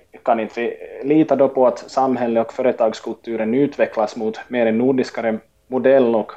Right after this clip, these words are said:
och, eh, så ger vi valfriheten åt föräldrarna? Eller är det verkligen nödvändigt att vi tillsätter ett,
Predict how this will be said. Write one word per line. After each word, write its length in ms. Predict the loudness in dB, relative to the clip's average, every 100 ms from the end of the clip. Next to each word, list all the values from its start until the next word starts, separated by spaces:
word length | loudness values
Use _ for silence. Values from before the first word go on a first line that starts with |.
| -10
och, 340 | -10 -8 -6
eh, 220 | 0 0
så 160 | -2 -2
ger 200 | 0 0
vi 80 | 2
valfriheten 880 | 2 2 0 -2 -4 -6 -10 -8
åt 100 | -8
föräldrarna? 500 | -2 4 4 4 0 -6 -12 -20 -4
Eller 120 | 2
är 20 |
det 60 | 4
verkligen 460 | 4 4 2 2 4
nödvändigt 480 | 6 4 4 0
att 120 | -4 -6
vi 60 |
tillsätter 440 | -4 -4 -6 -8 -8
ett, 140 | -8